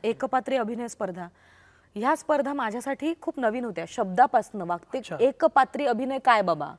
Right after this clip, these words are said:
Speaker 2: पण तुझ्या घरी असं काही
Speaker 1: व-,
Speaker 2: नाही?
Speaker 1: काही संबंधच नाही. माझ्या घरी, म-, माझं गाव जुन्नर आहे, मॅ-,
Speaker 2: हम्म, हम्म.
Speaker 1: अ, राजूर याळे
Speaker 2: हम्म.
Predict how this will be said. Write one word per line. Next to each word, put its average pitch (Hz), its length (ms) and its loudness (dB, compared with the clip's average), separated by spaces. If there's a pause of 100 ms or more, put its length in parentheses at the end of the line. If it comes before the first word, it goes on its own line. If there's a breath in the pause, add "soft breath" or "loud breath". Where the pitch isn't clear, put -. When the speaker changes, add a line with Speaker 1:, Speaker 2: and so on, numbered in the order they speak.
Speaker 2:
पण 185 80 -8
तुझ्या 190 220 0
घरी 170 200 0
असं 185 180 -6
काही 208 120 2
Speaker 1:
व-, 269 60 6
Speaker 2:
नाही? 147 100 -4
Speaker 1:
काही 359 200 6
संबंधच 392 640 2
नाही. 170 300 -4 (480 soft breath)
माझ्या 226 400 2
घरी, 240 340 0 (160)
म-, 208 260 -10
माझं 202 300 -2
गाव 220 160 4
जुन्नर 202 360 -4
आहे, 151 120 -8
मॅ-, 160 240 -6
Speaker 2:
हम्म, - 380 -12
हम्म. - 0 -
Speaker 1:
अ, 160 440 -2
राजूर 185 300 2
याळे 165 300 0
Speaker 2:
हम्म. 143 220 -14